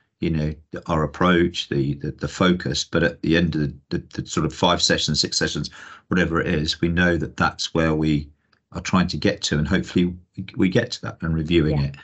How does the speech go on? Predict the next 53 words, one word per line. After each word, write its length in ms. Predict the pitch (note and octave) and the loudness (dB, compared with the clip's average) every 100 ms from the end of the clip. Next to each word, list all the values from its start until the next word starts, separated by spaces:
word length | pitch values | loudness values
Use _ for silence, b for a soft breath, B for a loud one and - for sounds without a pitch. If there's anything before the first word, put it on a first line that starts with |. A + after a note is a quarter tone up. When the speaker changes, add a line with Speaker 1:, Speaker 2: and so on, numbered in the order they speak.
| B B B B | B B B B
Speaker 1:
on, 160 | D#2 C#2 | -6 -4
on, 160 | E2+ D#2 - | -4 -4 0
on 100 | D#2 | 0
the 80 | |
way. 260 | E2 D2+ C#2+ C#2 _ _ _ _ _ | 2 0 -2 -6 _ _ _ _ _
So 100 | - | 0
Speaker 2:
Yeah. 80 | B2+ | 2
Speaker 1:
w-, 160 | A2 | 2
one 140 | - E3 | 4 4
of 60 | |
the 40 | C4 | 6
things 200 | - D3+ | 6 6
I'm 140 | C3 A2 | 6 4
curious 320 | - B2 A2+ | 4 4 4
is 140 | - | 4
when 100 | G#2 | 4
you 120 | D3 C3+ | 6 6
have 160 | A#2+ | 4
these 180 | A2 F#2+ | 4 4
sort 160 | G#2+ F#2 | 2 0
of 80 | |
conversations, 680 | - G2+ F2+ - F2+ F2+ D#2+ | 4 4 4 4 4 4 2
you 40 | D#2+ | 2
say 180 | G2 | 2
to 100 | F2+ | 2
people, 460 | - F2+ - E2+ C#2+ B B B B _ - | 2 0 2 0 -2 B B B B _ -2
"Where 140 | F2+ | 2
do 60 | F#2 | 4
I 60 | |
want 180 | E2 E2 | 2 0
to 60 | D2+ | 0
get 240 | F#2 - | 0 0
to?" 380 | - D#2 D2+ E2 | 0 2 4 4
And 100 | D#2 | 4
on 120 | F2 | 4
that 160 | E2+ D#2 | 2 0
journey, 360 | - F2+ E2+ E2 | 2 4 4 4
there 200 | D#2+ D#2 | 2 4
will 120 | D#2+ | 2
be 260 | E2 D#2+ | 4 2
things 380 | D2 - E2+ E2 | 2 2 2 2
that 180 | E2 - | 0 -2
crop 280 | - F2 - | 0 0 2
up. 280 | E2+ F2+ - | 0 0 0
And 300 | D2 D2 C#2+ | 2 2 0
you 80 | |
mentioned 380 | D#2+ E2 D2+ - | 0 0 0 -4
a 40 | D2+ | -4
couple 260 | - - | -2 0
of 40 | D#2 | 2
those 80 | |
meetings 580 | D#2 D#2+ D#2+ - D2+ D#2 | 4 2 2 2 2 2
with 260 | D#2 C#2+ | 0 0